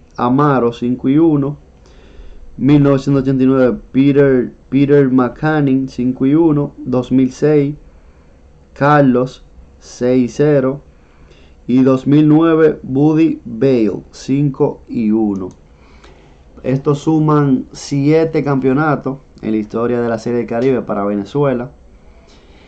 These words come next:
Y por último, tenemos al equipo de Cuba con un solo campeonato. Bueno, señores, estos han sido los países más ganadores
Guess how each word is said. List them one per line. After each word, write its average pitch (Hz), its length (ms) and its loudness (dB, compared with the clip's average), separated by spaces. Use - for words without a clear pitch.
Y 131 320 4
por 139 260 2
último, 156 640 2
tenemos 131 800 -2
al 113 480 -4
equipo 131 380 -4
de 120 80 -4
Cuba 147 500 -2
con 113 200 -4
un 139 180 0
solo 131 340 -2
campeonato. 107 680 -6
Bueno, 131 320 2
señores, 127 460 -2
estos 127 180 -6
han 123 60 -4
sido 123 260 -2
los 120 140 -2
países 117 540 -4
más 113 280 -4
ganadores 120 600 -4